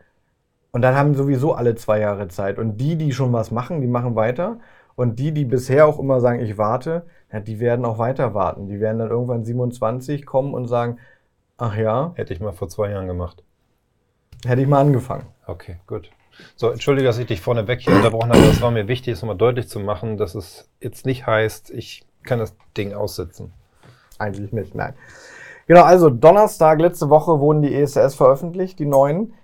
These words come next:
Speaker 1: Tatsächlich im Zeitplan, das war so gesetzt, bis Ende Juli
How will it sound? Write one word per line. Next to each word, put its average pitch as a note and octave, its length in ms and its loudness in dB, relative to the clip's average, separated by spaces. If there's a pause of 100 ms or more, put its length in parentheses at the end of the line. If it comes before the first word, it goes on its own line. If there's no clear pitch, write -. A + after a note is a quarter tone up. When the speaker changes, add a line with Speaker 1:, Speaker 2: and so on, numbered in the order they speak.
(120)
Speaker 1:
Tatsächlich C#3 760 0
im D#3 240 0
Zeitplan, D3+ 600 -2
das B2+ 220 -4
war B2 300 2
so B2+ 120 -6
gesetzt, C3 440 -6
bis B2 160 -6
Ende A#2+ 420 -2
Juli A2 760 -8